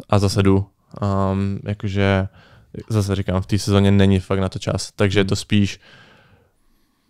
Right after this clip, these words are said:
jdu do té haly, udělám všechno pro to, aby se moje ce-,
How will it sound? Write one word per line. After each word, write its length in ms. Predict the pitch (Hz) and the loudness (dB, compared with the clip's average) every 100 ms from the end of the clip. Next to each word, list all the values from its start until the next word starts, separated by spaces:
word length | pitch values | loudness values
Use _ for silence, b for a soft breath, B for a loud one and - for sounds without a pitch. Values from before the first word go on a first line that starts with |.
| - | 0
jdu 140 | 117 | 4
do 120 | 110 110 | 6 6
té 160 | 110 | 6
haly, 500 | 104 104 104 104 107 - | 6 6 6 6 2 -4
udělám 340 | - 160 107 104 | -8 2 6 6
všechno 300 | - 104 104 | 4 0 0
pro 160 | 107 | 0
to, 100 | 101 | 2
aby 180 | 104 101 | 2 2
se 180 | 98 104 | -2 0
moje 160 | 98 95 | 2 2
ce-, 160 | 113 | 0